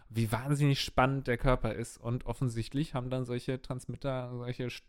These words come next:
Stoffe, die dann, äh, ausgestrahlt werden, tatsächlich Auswirkungen auf, auf die Blase auch. Also,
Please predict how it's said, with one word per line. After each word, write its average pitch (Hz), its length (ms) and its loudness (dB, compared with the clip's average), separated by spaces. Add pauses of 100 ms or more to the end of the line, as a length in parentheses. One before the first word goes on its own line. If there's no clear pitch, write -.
Stoffe, 131 440 2
die 131 100 -2
dann, 127 320 -2 (720)
äh, 127 100 0
ausgestrahlt 127 640 6
werden, 135 200 8
tatsächlich 135 420 -2
Auswirkungen 135 420 -4
auf, 127 220 -18
auf 123 180 -18
die 127 100 -8
Blase 120 480 -8
auch. - 180 -12
Also, 165 460 12